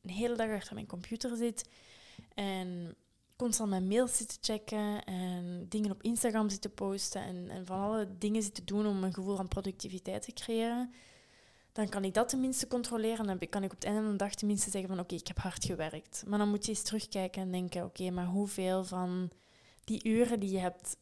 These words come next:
gewerkt of achter je computer hebt gezeten, waren echt nodig, waren productief in de zin van, heb je echt, echt iets gedaan wat dat nuttig was en iets wat dat iets gaat opleveren?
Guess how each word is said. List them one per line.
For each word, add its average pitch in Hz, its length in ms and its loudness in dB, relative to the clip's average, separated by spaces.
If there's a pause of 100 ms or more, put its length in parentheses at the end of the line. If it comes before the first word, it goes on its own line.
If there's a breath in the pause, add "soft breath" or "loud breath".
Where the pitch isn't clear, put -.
(120)
gewerkt 190 560 -2
of 208 60 -4
achter 180 260 -4
je 190 80 -6
computer 185 380 -8
hebt 180 180 -8
gezeten, 190 600 -2 (500 loud breath)
waren 208 320 2
echt - 260 0
nodig, 214 580 2
waren 190 240 2
productief 247 720 2
in 220 120 2
de 190 60 4
zin 190 260 4
van, 180 320 0
heb 180 240 -4
je 196 160 -4
echt, - 280 -6
echt - 200 -2
iets 208 140 -4
gedaan 185 420 0
wat 180 160 -2
dat 170 180 -2
nuttig 208 380 2
was 208 360 2
en 185 320 0
iets 190 160 -4
wat 175 140 -2
dat - 100 -2
iets 185 160 -2
gaat - 140 -6
opleveren? 233 680 -2